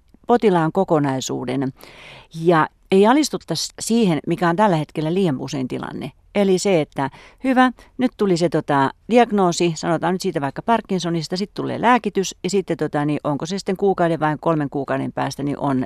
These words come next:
ää, tarkistus, mikä on lääkityksen tilanne ja pitääkö muuttaa, mutta eipä siinä sitten muuta oikein olekaan. Tähän tulee se kohta se, että et, et siellä olisi joku tässä systeemissä, joka kysyy, että no mitäs rouva Virtanen siis on harrastanut tähän mennessä?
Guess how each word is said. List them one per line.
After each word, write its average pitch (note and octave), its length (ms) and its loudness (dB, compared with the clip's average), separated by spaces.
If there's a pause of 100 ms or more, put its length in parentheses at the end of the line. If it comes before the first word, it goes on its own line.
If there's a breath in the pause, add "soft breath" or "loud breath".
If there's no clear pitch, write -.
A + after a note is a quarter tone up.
(100)
ää, C3 260 -2
tarkistus, G#3+ 720 0
mikä F3 220 -2
on D#3 80 0
lääkityksen D#3+ 500 -4
tilanne F#3+ 500 0
ja D3 140 -6
pitääkö B2+ 360 -8
muuttaa, G3 520 0 (420 loud breath)
mutta F#3 320 -6 (200)
eipä G3+ 220 -4
siinä F3 220 -8
sitten C4 200 -8
muuta A#3 280 -2
oikein C#3+ 340 -4
olekaan. - 440 -10 (640 soft breath)
Tähän D#4+ 240 2
tulee G3+ 280 2
se F3+ 120 -4
kohta D#3+ 300 -4
se, D3 200 -6
että C#3 260 -8 (120)
et, D#3 200 -8 (100)
et F3+ 180 -4
siellä G3+ 240 -2
olisi F#3+ 240 -4
joku F#3+ 400 -4 (220)
tässä F3 280 -6
systeemissä, D3 680 -4
joka D#3+ 180 -10
kysyy, F3 260 -4
että F3+ 180 -8
no A#3+ 100 0
mitäs D4+ 520 0
rouva G#3 460 0
Virtanen F3+ 560 -2
siis F3+ 340 -6
on G3 160 -2
harrastanut A3+ 680 -2
tähän G3 260 -4
mennessä? C3 500 -8